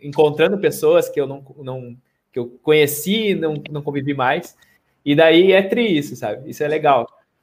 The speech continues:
Mas o que ac-, acaba acontecendo é que eu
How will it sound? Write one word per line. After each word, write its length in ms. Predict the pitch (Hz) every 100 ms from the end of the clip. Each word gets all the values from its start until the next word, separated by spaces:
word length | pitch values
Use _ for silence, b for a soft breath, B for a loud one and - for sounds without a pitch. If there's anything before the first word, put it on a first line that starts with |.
| _ _ _ _
Mas 600 | 135 147 151 151 147 151
o 80 | 175
que 120 | 175
ac-, 180 | 208 202
acaba 340 | - 165 175 202
acontecendo 520 | 202 190 175 175 175
é 80 | 180
que 800 | - 185 180 170 165 160 156 139
eu 380 | 165 170 170